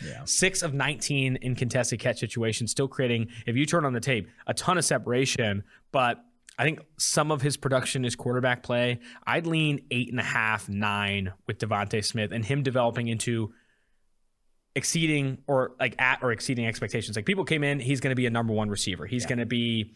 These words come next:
Speaker 2: Amari Cooper levels of number one receiver.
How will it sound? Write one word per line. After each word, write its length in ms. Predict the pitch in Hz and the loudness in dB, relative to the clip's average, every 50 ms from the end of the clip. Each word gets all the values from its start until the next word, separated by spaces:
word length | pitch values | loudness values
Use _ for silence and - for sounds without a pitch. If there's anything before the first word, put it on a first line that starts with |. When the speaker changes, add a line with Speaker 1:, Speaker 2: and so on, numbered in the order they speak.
| - - - | -18 -14 -8
Speaker 2:
Amari 340 | - 127 131 131 131 127 120 | -4 0 0 2 2 0 0
Cooper 300 | - - 139 - - 123 | -2 -4 -4 -2 -2 -2
levels 460 | 117 117 113 110 110 101 98 95 - | 0 0 2 2 2 0 0 0 -2
of 140 | - 123 110 | -4 -2 -2
number 260 | 117 113 110 107 107 | 0 0 0 0 0
one 180 | 107 110 107 104 | 0 0 0 0
receiver. 460 | 104 - - 120 113 107 110 107 | 0 0 0 0 0 0 0 -2